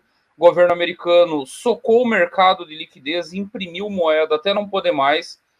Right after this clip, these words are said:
pra segurar a economia, e uma hora a conta disso tudo ia chegar. Não, não tem como não chegar, não tem como você imprimir trilhões de dólares, que foi o que os americanos fizeram desde então, sem que isso não estoure em espiral inflacionária, em, em uma série de problemas.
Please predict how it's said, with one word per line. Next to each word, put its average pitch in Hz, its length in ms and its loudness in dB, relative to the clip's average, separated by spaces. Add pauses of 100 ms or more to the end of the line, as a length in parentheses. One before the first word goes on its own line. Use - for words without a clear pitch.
(220)
pra 165 160 2
segurar 156 380 -2
a 147 40 2
economia, 196 560 -6 (240)
e 415 80 2
uma 311 220 4
hora 240 160 8
a - 40 0
conta 240 420 -4
disso 170 420 -10
tudo 175 280 -14
ia 208 140 -2
chegar. 190 400 2
Não, 151 240 -8
não 202 240 -6
tem 233 300 -2
como 202 360 -2
não 180 180 -2
chegar, 151 320 -2
não 240 160 -4
tem 220 180 -4
como 202 200 -6
você 170 240 -6
imprimir 170 380 -12
trilhões 202 540 -2
de 151 100 -10
dólares, 143 640 0 (400)
que 165 120 -12
foi 185 200 -4
o 190 80 -4
que 185 80 -10
os 156 60 -6
americanos 151 520 -4
fizeram 139 400 0
desde 127 300 -6
então, 147 420 -2 (340)
sem 226 300 -4
que - 120 -8
isso 202 160 -6
não 226 140 -4
estoure 180 600 2
em 156 180 -2
espiral 139 420 0
inflacionária, 180 800 0
em, 156 220 -10
em 170 80 -8
uma 175 160 -2
série 170 260 -2
de 170 80 -16
problemas. 143 720 -4